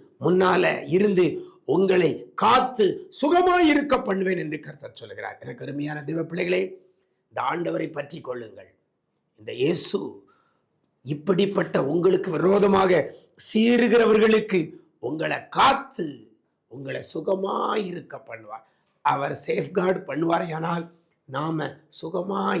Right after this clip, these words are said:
இருக்கலாம், நிம்மதியா இருக்கலாம். அப்படிப்பட்ட கிருபையை இந்த நாளில் கூட கர்த்தர் உங்களுக்கு தருவாராக. நாம் ஜெபிக்கலாமா?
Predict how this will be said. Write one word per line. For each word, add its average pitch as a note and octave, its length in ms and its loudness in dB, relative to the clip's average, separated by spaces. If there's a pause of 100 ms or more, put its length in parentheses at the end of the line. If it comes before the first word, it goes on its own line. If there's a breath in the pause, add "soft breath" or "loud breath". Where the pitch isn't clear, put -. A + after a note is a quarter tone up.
இருக்கலாம், A2+ 580 -10
நிம்மதியா G#3+ 600 -2 (120)
இருக்கலாம். A#2+ 460 -6 (380 soft breath)
அப்படிப்பட்ட F3 480 0 (140)
கிருபையை D#3+ 400 -2 (420 loud breath)
இந்த F#3+ 220 -4
நாளில் D3+ 340 -4
கூட F3+ 100 -6 (100)
கர்த்தர் D3+ 280 -8
உங்களுக்கு A#2+ 300 -10 (100)
தருவாராக. A2+ 500 -6 (320)
நாம் A#2+ 180 -12
ஜெபிக்கலாமா? C#3+ 600 -6